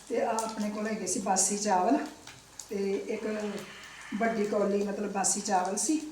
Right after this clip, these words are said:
ਤੇ ਇਹਦੇ ਵਿੱਚ ਆਪਾਂ ਥੋੜ੍ਹੀ ਜਿਹੀ ਸੂਜੀ ਐਡ ਕੀਤੀ ਤੇ ਚਮਚੇ ਦਾ ਚੌਥਾ ਹਿੱਸਾ ਬੇਕਿੰਗ ਪਾਊਡਰ ਪਾਇਆ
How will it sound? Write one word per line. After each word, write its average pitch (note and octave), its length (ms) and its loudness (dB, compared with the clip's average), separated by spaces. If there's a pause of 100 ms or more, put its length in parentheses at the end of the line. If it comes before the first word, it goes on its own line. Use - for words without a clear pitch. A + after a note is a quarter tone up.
(340)
ਤੇ A#3 60 -6
ਇਹਦੇ A#3 280 2
ਵਿੱਚ A3 200 0
ਆਪਾਂ A3 220 0
ਥੋੜ੍ਹੀ G#3+ 280 2
ਜਿਹੀ G#3+ 140 0
ਸੂਜੀ G#3 600 2 (180)
ਐਡ G#3 240 0
ਕੀਤੀ A3 360 -2 (540)
ਤੇ A3 120 4 (720)
ਚਮਚੇ A3+ 380 2
ਦਾ A3+ 100 2
ਚੌਥਾ A3+ 400 0
ਹਿੱਸਾ A3 280 4
ਬੇਕਿੰਗ G#3 440 0
ਪਾਊਡਰ G#3+ 300 0
ਪਾਇਆ A#3 280 4